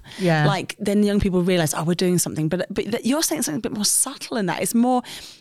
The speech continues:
Speaker 2: an entrenched thing around leadership, integrity, authority, trust. Like, does any of this data go hand in hand with that? Or is that something that,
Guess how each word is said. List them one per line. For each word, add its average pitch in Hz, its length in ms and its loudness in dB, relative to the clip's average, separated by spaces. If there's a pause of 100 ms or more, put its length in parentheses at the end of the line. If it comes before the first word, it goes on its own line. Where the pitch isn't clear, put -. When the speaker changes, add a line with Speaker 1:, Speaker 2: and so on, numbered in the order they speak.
(140)
Speaker 2:
an 226 100 2
entrenched 226 640 2
thing 202 200 -4
around 180 720 -2
leadership, 190 680 0
integrity, 180 920 0
authority, 185 800 0
trust. 214 600 -2
Like, - 200 -4 (440)
does 254 180 -4
any 294 260 2
of 269 120 -2
this 262 280 0
data 214 640 -2 (300)
go 190 120 0
hand 170 260 4
in 165 100 4
hand 170 320 4
with - 160 -6
that? 392 220 -2
Or 262 80 0
is 247 60 0
that 262 120 0
something 214 220 -2
that, - 100 -4